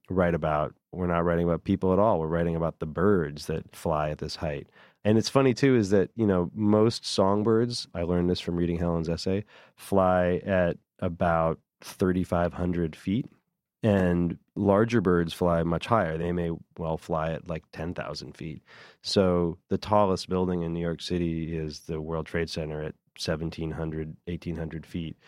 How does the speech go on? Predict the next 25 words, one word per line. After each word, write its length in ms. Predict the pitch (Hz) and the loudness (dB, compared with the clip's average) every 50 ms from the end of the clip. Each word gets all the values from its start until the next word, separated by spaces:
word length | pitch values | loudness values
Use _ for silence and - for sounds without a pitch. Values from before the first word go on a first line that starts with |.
| - - - - - _ _ _ | -20 -20 -20 -20 -20 _ _ _
So 280 | - - - 92 87 - | -4 0 2 2 2 2
even 720 | - 113 127 139 127 131 135 117 107 104 101 95 92 - _ - | 4 4 6 6 6 8 6 8 8 6 6 4 2 0 _ -8
the 420 | - 101 104 101 98 92 95 95 | -2 2 4 6 6 6 6 4
wealthiest 880 | 95 92 95 110 117 - - 117 107 101 95 90 - - - - - - _ _ - - - _ _ - | 4 4 4 4 4 4 4 4 4 4 4 2 0 -6 -8 -10 -14 -18 _ _ -20 -20 -20 _ _ 0
and 260 | 104 98 95 95 98 | 2 4 4 4 6
most 520 | 95 95 95 95 92 - - - - - - | 6 6 4 4 2 0 -4 -10 -14 -14 -6
audacious 920 | 98 92 90 87 85 95 90 95 98 - - 95 85 - - - - - - _ _ _ _ _ _ _ - | -2 0 0 0 0 0 0 0 0 0 0 0 0 -2 -4 -4 -6 -8 -12 _ _ _ _ _ _ _ 2
humans 480 | 107 107 104 98 87 80 80 80 - | 4 4 4 4 2 0 -2 -4 -6
who 380 | - 92 92 87 87 87 87 80 | -4 -2 0 2 2 0 0 -2
seek 360 | - - - 101 95 - - | -6 -4 -2 -2 -2 -2 -4
to 120 | - - 92 | -4 -2 0
live 320 | 85 92 92 92 87 82 | 2 2 2 2 2 0
at 120 | 87 82 - | -2 -4 -4
the 100 | 90 85 | -6 -6
highest 520 | - 95 92 90 87 87 85 - - - - - - | -2 0 0 2 2 0 -2 -4 -8 -14 -16 -14 -8
possible 520 | - - 90 87 82 - 90 87 87 - | -4 -2 -2 -2 -2 -4 -2 -2 -2 -2
altitude 600 | 82 85 85 - - 87 - - 87 82 82 80 | -2 -2 -2 -2 -4 -4 -4 -4 -4 -2 -2 -4
in 160 | 82 82 82 | -4 -4 -4
one 100 | 82 85 | -4 -4
of 100 | 85 80 | -4 -4
the 80 | 80 82 | -6 -8
richest 480 | 80 82 92 98 - - - 85 - | -8 -6 -4 -6 -4 -4 -4 -6 -6
cities 400 | - - - 95 85 90 87 82 | -6 -4 -2 -2 0 0 -2 -2
on 160 | 87 82 78 78 | -2 -2 -2 -2
earth 380 | 82 85 80 78 73 - - | -2 -2 -2 -4 -6 -10 -16